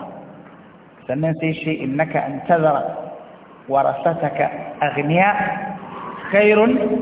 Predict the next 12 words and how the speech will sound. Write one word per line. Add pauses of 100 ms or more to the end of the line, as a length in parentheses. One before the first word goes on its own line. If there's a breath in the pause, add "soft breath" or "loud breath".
(800)
laka
min
an
tazarahum
alatan
yatakaffafuna
an-nas." (2750)
Ka
bar
magadanka (1000)
suna
mawadata